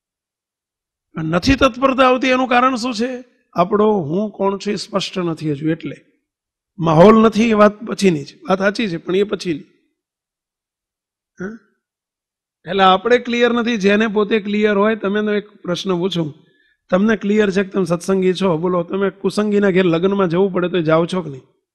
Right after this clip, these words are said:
જવું પડે, ના છૂટકે જવું પડે, નજીકના સંબંધીઓ જવું પડે કે નહીં? તોય ત્યાં જમતા નથી, બોલો. ઘણા આવા હશે આમાં બેઠેલા, બોલો, એના સુખસંગીને ઘેર ગયા હોય, જવું પડે ના છૂટકે,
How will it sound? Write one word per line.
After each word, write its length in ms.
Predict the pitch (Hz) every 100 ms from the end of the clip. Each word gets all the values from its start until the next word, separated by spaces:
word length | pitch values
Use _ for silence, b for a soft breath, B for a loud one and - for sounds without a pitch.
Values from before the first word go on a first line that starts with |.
| _
જવું 280 | 175 220 208
પડે, 160 | 196
ના 180 | 180 180
છૂટકે 340 | 180 180 - 165
જવું 260 | 175 190
પડે, 140 | 180 156
નજીકના 440 | 160 180 190 175
સંબંધીઓ 440 | 165 170 180 190
જવું 240 | 151 185 196
પડે 160 | 185
કે 60 | 151
નહીં? 160 | - _ _ _ _ _ _ _ -
તોય 160 | 190 196
ત્યાં 260 | 214 185
જમતા 440 | 143 160 180 202 175
નથી, 220 | 160 147
બોલો. 320 | 143 143 151 - _ -
ઘણા 280 | 160 190 170
આવા 180 | 165
હશે 200 | 156 170
આમાં 180 | 156 156
બેઠેલા, 420 | 160 151 165 - _ _ _ -
બોલો, 180 | 202 185
એના 200 | 196 220 190 -
સુખસંગીને 580 | 185 196 233 233 226
ઘેર 180 | 196 208
ગયા 260 | 185 180 220
હોય, 200 | 214 190
જવું 280 | 175 220 226
પડે 200 | 208 190
ના 200 | 190 202
છૂટકે, 380 | 196 185 185